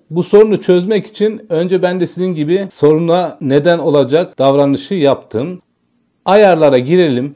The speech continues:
Bu şekilde seçenekler çıkıyor. Telefondan telefona değişebilir fakat menü yazıları genelde aynıdır. Bakın cihaz bağlantısının altında Bluetooth seçeneği var. Gördünüz mü? Cihaz bağlantısı Bluetooth seçeneği.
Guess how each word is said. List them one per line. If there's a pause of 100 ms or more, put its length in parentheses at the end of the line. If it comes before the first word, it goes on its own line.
Bu
şekilde
seçenekler
çıkıyor.
Telefondan
telefona
değişebilir
fakat (160)
menü
yazıları
genelde
aynıdır. (400)
Bakın
cihaz
bağlantısının
altında
Bluetooth
seçeneği
var.
Gördünüz
mü?
Cihaz
bağlantısı
Bluetooth
seçeneği.